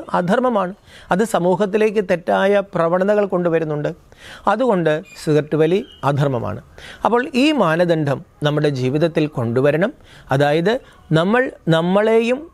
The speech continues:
ഈ ലോകത്തെയും കുടുംബജീവിതത്തെയും എല്ലാം ഉയർത്തുന്ന കർമ്മങ്ങളെല്ലാം തന്നെ ശ്രേഷ്ഠ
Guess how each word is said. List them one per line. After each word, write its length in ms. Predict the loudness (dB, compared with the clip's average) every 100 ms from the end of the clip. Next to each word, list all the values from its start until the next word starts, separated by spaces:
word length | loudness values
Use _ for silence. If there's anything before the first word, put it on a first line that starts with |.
| _ -2 0
ഈ 20 | 0 2
ലോകത്തെയും 580 | 2 2 0 0 0 0 -6 -4
കുടുംബജീവിതത്തെയും 920 | 0 2 2 2 2 2 0 0 0 2
എല്ലാം 220 | 0 0 -4 _ 2
ഉയർത്തുന്ന 560 | 2 0 -2 -2 -2 -4 -4
കർമ്മങ്ങളെല്ലാം 720 | -2 0 0 2 0 0 -4 -2
തന്നെ 180 | -2 -4 -6 -12
ശ്രേഷ്ഠ 340 | -2 0 0